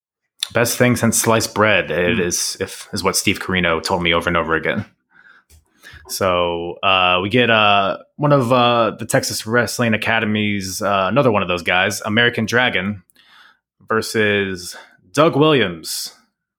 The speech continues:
Speaker 1: When I saw this match on paper, it was like, "Holy shit, this is gonna be a, a fun watch." And it was, it was a pretty good match. Um, definitely
Speaker 2: It was a
Speaker 1: very technical.
Speaker 2: Yeah, it was a welcome pace change.
Speaker 1: It was.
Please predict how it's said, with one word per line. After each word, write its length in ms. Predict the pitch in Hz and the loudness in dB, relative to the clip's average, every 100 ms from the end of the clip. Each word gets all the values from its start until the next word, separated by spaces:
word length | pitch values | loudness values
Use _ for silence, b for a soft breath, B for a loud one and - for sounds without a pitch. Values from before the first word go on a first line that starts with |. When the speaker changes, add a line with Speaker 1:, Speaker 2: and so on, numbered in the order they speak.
| _ | _
Speaker 1:
When 100 | 95 | -4
I 60 | 110 | -2
saw 220 | 113 139 | 0 0
this 160 | 120 131 | 0 -2
match 200 | 120 107 | 0 -2
on 100 | 92 | -2
paper, 380 | 107 110 95 | -2 -2 -2
it 40 | 87 | -4
was 120 | 85 | -2
like, 160 | 85 85 | -2 0
"Holy 320 | 117 95 78 | 0 0 -4
shit, 340 | - 101 87 - B B B B - | -4 -2 -4 -6 B B B B -8
this 100 | 107 | -4
is 60 | 98 | -2
gonna 160 | 92 | -2
be 160 | 85 85 | 0 0
a, 100 | 76 | 0
a 80 | 87 | -2
fun 280 | 107 90 | -2 -2
watch." 340 | 87 82 78 - | 0 -2 -2 -2
And 80 | 120 | 0
it 40 | |
was, 140 | 127 | 2
it 60 | 120 | 4
was 120 | 143 | 2
a 40 | - | 2
pretty 200 | 131 101 | 0 0
good 160 | 85 | -2
match. 440 | 85 85 - - - _ | -2 -2 -2 -4 -4 _
Um, 640 | 104 104 101 101 95 90 92 | 0 2 4 2 0 -4 -4
definitely 240 | 113 - | -2 0
Speaker 2:
It 40 | 98 | 0
was 80 | 104 | 2
a 40 | |
Speaker 1:
very 160 | 95 92 | 2 0
technical. 720 | 131 113 - 113 107 107 _ - | -4 -4 -4 -2 -2 -4 _ -12
Speaker 2:
Yeah, 200 | 127 107 | -8 -6
it 40 | |
was 100 | 123 | -6
a 40 | |
welcome 460 | 131 143 151 170 143 | -2 2 2 2 -2
pace 280 | 147 127 - | 0 -2 -2
change. 480 | - 95 92 - - _ _ _ _ _ _ _ - | -6 -8 -10 -16 -18 _ _ _ _ _ _ _ -2
Speaker 1:
It 120 | 147 | 2
was. 440 | 123 107 82 90 | 4 4 2 -4